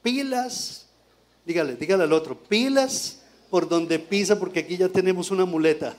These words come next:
<laughs> ¿Qué te pasó? <laughs> Pilas por donde pisas. <laughs> Que Dios te sane. <laughs> Claro que sí. Pilas por donde pisas. Pilas por donde pisas.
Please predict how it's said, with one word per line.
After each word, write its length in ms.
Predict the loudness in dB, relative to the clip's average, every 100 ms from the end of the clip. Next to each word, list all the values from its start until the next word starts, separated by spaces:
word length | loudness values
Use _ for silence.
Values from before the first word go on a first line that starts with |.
| -6
<laughs> 1300 | -6 -2 -4 -4 -8 -12 -10 -10 -10 -20 -12 -12 -2
¿Qué 120 | 2
te 160 | 4 4
pasó? 1120 | 2 0 0 0 0 -2 -4 -4 -4 -10 -10 -10 -10 -10
<laughs> 220 | -12 -12 _ _ -20 -20 _ _ _ _ _ _ _ _ _ -10
Pilas 480 | -8 -8 -12 -20
por 240 | -12 -10 -4
donde 280 | -4 -4 -12
pisas. 840 | -14 -20 -18 -20 -20 _ -14 -8
<laughs> 60 | -8 -8 -10 -12 -12 _ _ _ _ _
Que 100 | -10
Dios 260 | -4 -4 -6
te 140 | -10
sane. 320 | -6 -6 -10 -16 _ _
<laughs> 160 | -18 -18 _ -20 -20 -20 _ _ _
Claro 260 | -14 -8 -8
que 160 | -8 -12
sí. 300 | -12 -16 -14
Pilas 380 | -4 -2 -2 -6
por 180 | -6 -6
donde 260 | -6 -8 -10
pisas. 800 | -10 -10 -8 -12 -14 -18 -20 -20 _ _ -20 -20 _
Pilas 320 | -4 -4 -10
por 180 | -16 -12
donde 220 | -12 -14
pisas. 600 | -20 _ -20 -20 _ -20